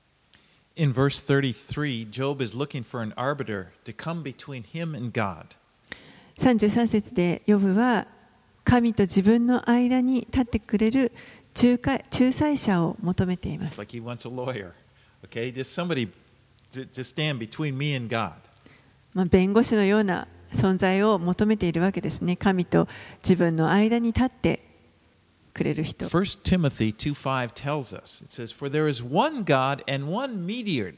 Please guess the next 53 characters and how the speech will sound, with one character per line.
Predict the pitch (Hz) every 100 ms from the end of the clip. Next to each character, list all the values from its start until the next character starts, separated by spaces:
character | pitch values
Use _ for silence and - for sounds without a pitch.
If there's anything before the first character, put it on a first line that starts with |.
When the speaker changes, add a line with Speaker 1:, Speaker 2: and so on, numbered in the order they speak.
| -
Speaker 1:
mediator, | 147 208 180 113 101 90 92
arbiter, | - 151 120 104 101 127
mediator | 120 143 123 113 113
between | 113 - 151 131
God | 127 165 180
and | 139
men, | 139 135
and | 120 127
that | 180
is | 170 123
the |
man | 113 107 127 147 156 156
Christ | - 120 117 120 -
Jesus." | - 110 101 - - - - _ - - - -
Speaker 2:
第 | - 220
一 | - -
テ | - -
モ | 214
テ | 202 190
の | 214 247 -
二 | 202
章 | 196 190
の | 175
五 | 185
節 | 240 220 185
に | 190
は、 | 240 233 - - - - _
「神 | - 262 247
は | 202
唯 | 202 269 262
一 | - -
で | 180
す。 | - -
ま | - 208
た | 214
神 | 214 269 285
と | 247 220
人 | - 277
と | 294
の | 269
仲 | 208 - 262 269
介 | 285 285
者 | -
も | 240 269 269 -
唯 | 240 277
一 | 214 185
で | 180
あ | 180
っ | -
て、 | - 160 - - - -
そ | -
れ | 220
は | 240 285